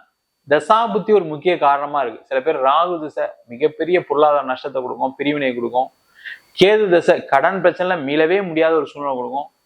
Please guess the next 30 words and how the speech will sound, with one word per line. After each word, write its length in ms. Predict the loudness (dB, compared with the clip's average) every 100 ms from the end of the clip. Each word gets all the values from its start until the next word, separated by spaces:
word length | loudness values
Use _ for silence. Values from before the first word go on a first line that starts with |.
| -2
நிறைய 220 | 0 2
பேருக்கு 220 | 2 2
உடல்நிலை 360 | 2 2 0 2
பாதிப்புகளை 540 | 0 0 -4 -4 -4
கொடுத்துருக்கு. 540 | -6 -10 -12 -12 -14 _ _ _ _ _ _ _ _ 0
புதன் 280 | 0 2 0
தசை 260 | 0 2 0 0
சொல்லவே 380 | -4 -2 2 2
வேண்டாம், 480 | 0 -2 -4 -6 -16 _
கடன், 600 | -2 0 0 -4 -6 -10 _ -2
கடனுடைய 340 | 0 2 2
உச்சத்துல 500 | 2 -4 -2 2 4
இருப்பீங்க 420 | 2 -2 -10 -12
சில 180 | -8 -8
பேரெல்லாம். 420 | -2 -2 -2 -6 _ _
அதெல்லாம் 360 | 0 2 2 2
உங்க 140 | -2
சுய 260 | 0 2 4
ஜாதகத்தை 300 | 2 0 -2
பார்த்து 360 | -2 -2 -6
என்ன 240 | -6 -6 -4
கர்ம 360 | -2 -2 -2
வினைகள் 280 | -4 -4 -4
இருக்கு, 360 | -6 -8 -10 -6
என்ன 200 | -2 -2
பிரச்சனைகள் 500 | -2 -4 -2 0 -2
இருக்குன்னு 200 | -4 0
பார்த்து 320 | 0 2 -2
தெரிஞ்சுக்கிறது 340 | 0 0 0
நல்லது. 440 | 0 0 -2 -4